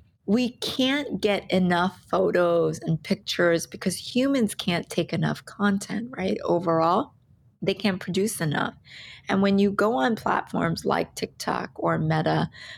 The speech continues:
or any of these, uh, social media platforms, it's gonna ding you if you keep using the same pieces of creative. You have to switch it up, because what we notice is that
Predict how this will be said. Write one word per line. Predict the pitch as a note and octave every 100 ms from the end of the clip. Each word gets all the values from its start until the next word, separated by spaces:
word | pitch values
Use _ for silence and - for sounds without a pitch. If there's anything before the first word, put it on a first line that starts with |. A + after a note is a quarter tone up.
| -
or | - D#3+ D#3+ D#3 D#3 - - _ _ _
any | B3 C4+ B3+
of | F3
these, | E3 D#3 - - E4
uh, | D#4 -
social | - F#3 -
media | E3 D#3 D#3+
platforms, | - F3+ - - G3+ A#3+ - - - - -
it's | B3 A#3+
gonna | - F#4 G#3 D#3+
ding | - F#3+ A3+
you | A3 D#3+ E3+ -
if | F3 F#3+
you |
keep | F#3+ - A3+ A3+
using | F3+ F#3 F#3+ F3
the | E3
same | D#3+ E3 D#3
pieces | - D3 D3
of | - -
creative. | - - - - - - - _
You | G#3 F#3+
have | - G3 G#3 -
to | G#3+
switch | - - E3+ -
it | E3 -
up, | F3+ - - - - -
because | G3 F#3+ F#3
what | F#3 -
we | G#3 A3+
notice | G#3 E3 D#3+ D#3+ D#3 - - - -
is | F3+ E3+
that | F#3 E3+ D#3+